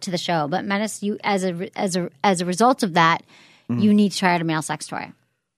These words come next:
Speaker 1: I don't mean to stress you out. I'm just saying
Speaker 2: I
Speaker 1: it's
Speaker 2: am
Speaker 1: gonna
Speaker 2: very
Speaker 1: be fun.
Speaker 2: stressed right now, but
Speaker 1: It's
Speaker 2: yeah.
Speaker 1: gonna be awesome.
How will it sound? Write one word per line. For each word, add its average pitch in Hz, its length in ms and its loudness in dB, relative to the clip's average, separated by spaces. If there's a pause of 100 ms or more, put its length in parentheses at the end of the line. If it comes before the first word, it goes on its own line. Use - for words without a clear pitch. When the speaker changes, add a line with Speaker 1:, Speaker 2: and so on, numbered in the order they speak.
(560)
Speaker 1:
I 233 120 4
don't 285 140 6
mean 285 140 8
to 269 80 -2
stress - 360 0
you 233 80 2
out. 175 420 2
I'm 196 140 -4
just 196 200 -4
saying 202 260 -2
Speaker 2:
I 123 80 2
Speaker 1:
it's 135 80 4
Speaker 2:
am 131 60 4
Speaker 1:
gonna 123 60 4
Speaker 2:
very 123 160 4
Speaker 1:
be 123 60 2
fun. 185 100 2
Speaker 2:
stressed 123 320 2
right 120 160 2
now, 123 320 0 (180)
but 135 140 2
Speaker 1:
It's 131 80 2
Speaker 2:
yeah. 160 200 6
Speaker 1:
gonna 123 80 4
be 151 40 4
awesome. 170 440 -2